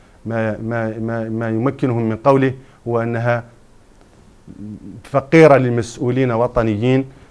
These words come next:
لهم غيرة على وطنهم، يعملون لصالح الشعب الغلابة، الشعب الفقير، الشعب المتسول. آه، ه-، هذا هو ما كان يجب أن يكون لدى الرئيس من الشجاعة أو لدى المسؤولين الآخرين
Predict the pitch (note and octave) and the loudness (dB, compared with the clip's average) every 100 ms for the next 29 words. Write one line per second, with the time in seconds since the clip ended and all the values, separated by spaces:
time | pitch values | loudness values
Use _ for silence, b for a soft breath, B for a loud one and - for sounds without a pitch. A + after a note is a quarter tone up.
0 | b A2 A#2+ A#2 G#2+ C#3 C3+ A2+ A2+ A2+ | b -4 0 0 4 6 8 6 4 0
1 | A2 A2+ C3+ A#2+ B2 C3 b b - G#2+ | 0 2 2 2 0 -4 b b -18 -16
2 | A2+ B2+ B2+ A2+ A#2+ C#3 C#3+ A#2 - C#3 | -12 -4 -2 0 0 2 0 -2 0 0
3 | B2+ - A2 - A#2 A#2 A2+ A2+ B2+ C3 | 0 -4 -4 -2 -2 -2 0 2 4 4
4 | B2+ A#2 - A#2+ A2+ G2+ A2 - C#3 C#3+ | 2 -4 -2 -2 -2 -4 -4 4 4 4
5 | b b b b G#2 - D#3 A#2+ A#2+ B2 | b b b b -12 2 2 2 0 -2
6 | B2 A#2 A2 E3 D3 D3 D3+ B B B | 0 -2 0 4 6 6 4 B B B
7 | B B - _ A2+ A#2 A#2+ B2 A#2+ B2 | B B -20 _ -2 0 0 -4 -10 -10
8 | - B2 C#3+ D#3 C#3+ C#3 C3+ D3+ D3+ D#3 | -10 0 6 8 8 6 6 6 4 2
9 | D3 C3+ E3 C#3+ - - B2 C3 D#3+ b | 4 6 4 2 -6 -8 -2 0 0 b
10 | b b b - - G#2+ A#2+ - E3 E3+ | b b b -20 -12 -4 -4 4 6 8
11 | C3+ C3 B2+ A#2+ A#2 D#3 - B2 B2 G2+ | 6 4 4 4 4 2 0 -2 -2 -2
12 | A#2 A2 C#3 B2 B2+ b b B2+ B2+ A#2+ | -4 2 4 4 2 b b -2 0 0
13 | A#2+ C3 C3 C3 B2+ A#2 A#2 C#3+ - B2 | 2 2 0 -2 -4 -2 0 0 0 0
14 | B2+ | 0